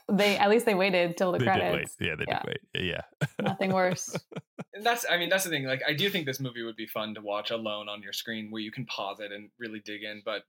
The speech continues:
Speaker 3: this is, at the end of the day, like, a, a thriller that's meant to be seen with a crowd. And it was so gratifying to actually, like, see it in a movie theater with people.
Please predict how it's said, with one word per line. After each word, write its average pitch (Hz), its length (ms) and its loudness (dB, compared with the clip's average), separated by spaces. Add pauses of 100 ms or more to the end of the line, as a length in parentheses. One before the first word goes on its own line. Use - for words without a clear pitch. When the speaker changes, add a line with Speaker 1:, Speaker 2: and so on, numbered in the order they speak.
Speaker 3:
this 139 240 0
is, 127 480 0 (320)
at 120 80 0
the 135 80 0
end 131 80 -2
of 113 80 -6
the 113 40 -2
day, 107 240 0
like, 104 200 -6
a, 107 60 -4 (380)
a 107 40 -10 (180)
thriller 110 420 -4
that's 107 220 -6
meant 110 240 -8
to - 80 -18
be 104 120 -14
seen 104 280 -10
with 101 140 -14
a - 20 -14
crowd. 98 380 -6
And 104 100 -8
it 104 100 -10
was 110 160 -10
so 113 280 -4
gratifying 98 540 -6
to - 140 -16
actually, 98 280 -6
like, - 100 -14
see - 340 -12
it 95 80 -8
in 98 80 -6
a 104 60 -12
movie 113 320 -10
theater 120 240 -6
with 123 140 -10
people. 139 480 -8